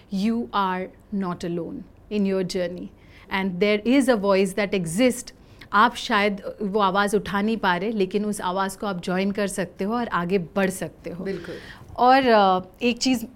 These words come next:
Speaker 1: मैं और पूछना चाहती हूँ,
Speaker 2: हाँ।
Speaker 1: because I really want, because your experience of talking to thousand people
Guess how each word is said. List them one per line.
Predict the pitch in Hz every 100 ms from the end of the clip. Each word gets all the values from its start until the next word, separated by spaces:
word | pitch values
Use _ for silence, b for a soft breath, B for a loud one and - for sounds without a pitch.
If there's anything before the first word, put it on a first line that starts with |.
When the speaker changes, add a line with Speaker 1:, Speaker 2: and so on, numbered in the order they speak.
| -
Speaker 1:
मैं | - 208 214 -
और | - 247 262
पूछना | 262 269 - 254 262
चाहती | 262 208 226
हूँ, | 233
Speaker 2:
हाँ। | 240 233
Speaker 1:
because | 226 233
I | 240 240
really | 208 220 254 294
want, | 233 220 226
because | 240 233
your | 285 269 202
experience | - 226 220 240 240 233
of | 233
talking | 208 269 262
to | 285
thousand | 262 240 262 277 311
people | 285 247 262 277